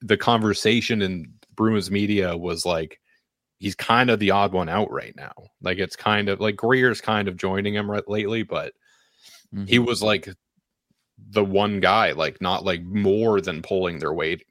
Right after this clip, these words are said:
Speaker 1: for a while.
Speaker 2: He's, uh, U F A after this year.
Speaker 1: He g-, he goes.
Speaker 2: Yeah.
Speaker 1: Absolutely.
Speaker 2: Yeah, he
Speaker 1: Yeah, he's
Speaker 2: goes.
Speaker 1: gone.
Speaker 2: I mean, he's
Speaker 1: You can say that
Speaker 2: making
Speaker 1: about a lot of guys.
Speaker 2: four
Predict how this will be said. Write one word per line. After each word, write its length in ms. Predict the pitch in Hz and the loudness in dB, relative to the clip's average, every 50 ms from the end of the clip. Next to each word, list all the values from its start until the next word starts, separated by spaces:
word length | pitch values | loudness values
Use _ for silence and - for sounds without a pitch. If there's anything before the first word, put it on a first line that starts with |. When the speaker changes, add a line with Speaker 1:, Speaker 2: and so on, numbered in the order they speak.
| _ _ | _ _
Speaker 1:
for 160 | - - 82 67 | -8 -6 -6 -4
a 80 | 62 | -4
while. 360 | 65 67 - - - - _ _ _ _ _ _ _ _ _ _ _ _ _ _ _ _ _ _ | -6 -10 -12 -12 -14 -18 _ _ _ _ _ _ _ _ _ _ _ _ _ _ _ _ _ _
Speaker 2:
He's, 300 | - - 113 120 127 131 | -2 2 2 2 6 8
uh, 360 | 170 160 147 131 123 120 107 92 - _ _ _ _ _ _ _ _ _ _ _ _ _ _ _ _ _ - | 8 8 10 8 8 6 4 2 -2 _ _ _ _ _ _ _ _ _ _ _ _ _ _ _ _ _ -10
U 240 | 107 104 107 110 | -2 2 4 4
F 140 | 110 101 - | 4 4 4
A 140 | 120 120 127 | 4 4 4
after 200 | 117 - - 98 | 2 2 0 -4
this 180 | 92 90 - - | -4 -4 -4 -6
year. 120 | 92 - _ _ _ _ _ _ _ _ _ _ _ _ _ _ _ - - - _ _ _ | -8 -8 _ _ _ _ _ _ _ _ _ _ _ _ _ _ _ -20 -20 -20 _ _ _
Speaker 1:
He 140 | - 120 113 | -6 -4 -2
g-, 100 | 107 98 | -2 -2
he 140 | 92 104 90 | -2 -2 -2
goes. 300 | 80 58 50 - - - _ _ _ _ _ _ _ _ _ - | -2 -4 -4 -6 -10 -14 _ _ _ _ _ _ _ _ _ -6
Speaker 2:
Yeah. 60 | 98 | -4
Speaker 1:
Absolutely. 480 | 92 - - - 69 64 - 52 53 - - | -4 -4 -4 -6 -8 -10 -10 -10 -12 -10 -8
Speaker 2:
Yeah, 80 | 80 82 | -8 -6
he 40 | - | -6
Speaker 1:
Yeah, 40 | - | -6
he's 80 | 85 | -4
Speaker 2:
goes. 180 | 82 73 73 - | -4 -6 -6 -6
Speaker 1:
gone. 160 | 76 73 76 76 | -8 -10 -10 -8
Speaker 2:
I 100 | - 76 87 | -8 -6 -4
mean, 180 | 104 104 98 | -4 -2 -2
he's 300 | 95 95 90 - - - _ _ _ _ _ _ _ - | -2 -2 -4 -6 -8 -14 _ _ _ _ _ _ _ -16
Speaker 1:
You 80 | - 82 | -14 -14
can 120 | 85 - | -12 -10
say 140 | - - - | -8 -8 -6
that 100 | - 101 | -4 -2
Speaker 2:
making 220 | 113 120 - 123 104 | -2 0 0 0 -2
Speaker 1:
about 240 | 90 - 76 - | -2 -2 -4 -2
a 20 | 90 | -2
lot 120 | 95 98 | 0 0
of 40 | 98 | 0
guys. 20 | |
Speaker 2:
four 60 | - | -2